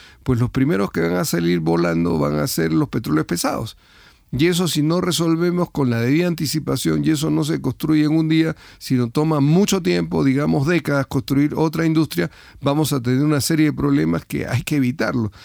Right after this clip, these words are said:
Y entonces, aunque no tenemos una bola de cristal, por lo menos con las incertezas que tenemos, hay que decir, "Bueno, de todas maneras, este camino tiene que recorrerse de esta manera".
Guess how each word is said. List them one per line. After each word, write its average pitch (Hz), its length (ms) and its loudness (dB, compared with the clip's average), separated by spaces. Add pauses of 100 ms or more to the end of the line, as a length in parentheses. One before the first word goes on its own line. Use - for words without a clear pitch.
(280)
Y 139 80 2
entonces, 185 500 -2
aunque 131 300 0
no 160 100 0
tenemos 185 420 -2
una 170 160 0
bola 170 220 0
de 156 80 0
cristal, 180 540 -4 (800)
por 143 180 0
lo 143 200 2
menos 208 320 0
con 160 160 0
las 143 180 -2
incertezas 156 840 -2
que 139 200 -4
tenemos, 165 580 0 (240)
hay 131 180 0
que 151 100 0
decir, 147 260 0
"Bueno, 151 320 0
de 113 80 -2
todas 147 180 -2
maneras, 151 320 -2
este 160 380 -2
camino 139 420 0
tiene 143 300 0
que 139 100 -4
recorrerse 113 560 -4
de 151 60 0
esta 135 180 -4
manera". 196 400 -2